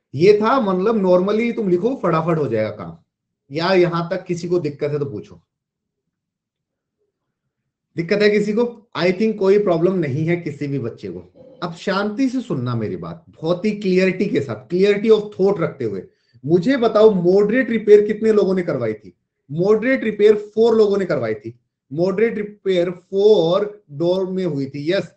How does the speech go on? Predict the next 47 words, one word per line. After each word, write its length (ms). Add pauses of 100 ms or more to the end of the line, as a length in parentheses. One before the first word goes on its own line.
(240)
Moderate 540
जो 140
repair 340
हुई 180
थी 220
वो 120 (220)
four 320
डोर 300
में 140
हुई 160
थी। 200 (2000)
यस, 280 (520)
और 320 (640)
ये 260
हाई 380
या 260
एक्सटेंसिव 500
एक 140
ही 80
बात 240
है। 160 (420)
एच 200
का 140
मतलब 440 (200)
heavy 300
एक 160
ही 80
बात 200
है, 60
कितना? 500
एचआर 340
का 160
मतलब 140
ये 160
बताओ 260
ना, 100
कितने 320
dormitory 440
में 100
हुई 140
थी? 300 (280)
Sir, 140
ये 160
हुई 180
थी 220
three 200
में, 280